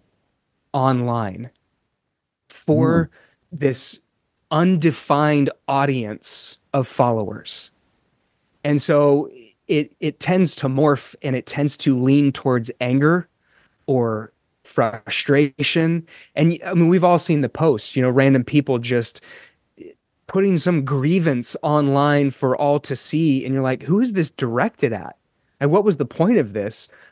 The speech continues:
Speaker 1: other than to flip that switch in somebody who sees it?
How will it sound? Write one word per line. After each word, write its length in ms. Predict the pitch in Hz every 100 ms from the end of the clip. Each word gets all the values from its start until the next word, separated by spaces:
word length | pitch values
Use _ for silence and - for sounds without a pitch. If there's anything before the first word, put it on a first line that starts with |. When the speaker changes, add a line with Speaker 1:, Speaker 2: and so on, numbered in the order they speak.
| _
Speaker 1:
other 260 | 156 160 180
than 240 | 160 156 143
to 460 | - 143 131 117 - _ _ _ - - - - - _
flip 340 | - 190 175
that 240 | 143 135
switch 540 | - - 165 180 - -
in 180 | 156 139
somebody 300 | - 143 131
who 100 | 123
sees 300 | - 139 107
it? 160 | -